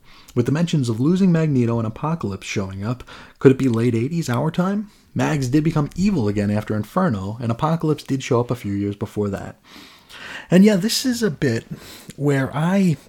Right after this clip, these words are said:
admittedly kinda lost the plot in my analysis. Um, I've been,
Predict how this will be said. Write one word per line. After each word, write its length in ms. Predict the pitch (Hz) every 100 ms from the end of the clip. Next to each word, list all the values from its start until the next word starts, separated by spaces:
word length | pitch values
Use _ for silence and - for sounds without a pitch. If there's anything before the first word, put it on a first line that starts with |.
| -
admittedly 540 | 143 165 156 110 113
kinda 320 | 113 151 156
lost 340 | 120 117 127 -
the 80 |
plot 420 | 117 - 110 117 -
in 120 | 135
my 160 | 123
analysis. 840 | 117 113 120 127 120 135 135 - - - - - - - - - -
Um, 480 | 120 113 113 110 107 - - - - - - - - - -
I've 200 | 123 139
been, 260 | 127 131 127